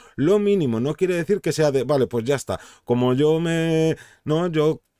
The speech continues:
me gasto seiscientos euros para vivir al mes, cobro seiscientos". No. ¿Que yo me gasto dos mil y cobro dos mil? No. Es lo mínimo que necesitas para vivir. Y ahora bien, ahora aquí lo que habría que hacer es calcular cuántas horas quieres trabajar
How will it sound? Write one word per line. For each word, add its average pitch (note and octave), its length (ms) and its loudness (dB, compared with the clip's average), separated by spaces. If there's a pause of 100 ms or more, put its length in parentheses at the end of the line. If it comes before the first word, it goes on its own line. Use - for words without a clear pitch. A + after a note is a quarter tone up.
(140)
me D3+ 200 0
gasto D#3 320 0
seiscientos D#3 500 -2
euros D#3+ 240 0
para D3 200 0
vivir D3+ 180 0
al D3+ 100 2
mes, F3+ 240 0
cobro D3+ 240 0
seiscientos". D3 480 -2
No. G2 260 -4 (380)
¿Que A#2+ 120 -2
yo C#3+ 100 2
me E3 100 0
gasto E3 280 0
dos D3 140 2
mil D#3+ 360 0
y D3+ 340 2
cobro D3 280 0
dos C#3+ 120 2
mil? E3 260 -2
No. F#2+ 220 -4 (100)
Es F#3 200 0
lo F3+ 240 2
mínimo G#3+ 640 -2
que C#3 180 2
necesitas C3+ 600 -4
para B2+ 200 -2
vivir. G#2+ 340 -2 (400)
Y B2+ 120 -2
ahora B2 240 0
bien, C3+ 320 0 (340)
ahora G2+ 280 -8
aquí D#3 200 -4
lo F#2+ 160 0
que F2 100 -10
habría F2+ 220 -6
que - 80 -6
hacer E3 280 -2
es A2+ 120 -2
calcular A2+ 560 -2
cuántas C3 640 0
horas C#3 260 0
quieres G2+ 340 -4
trabajar B2 460 -2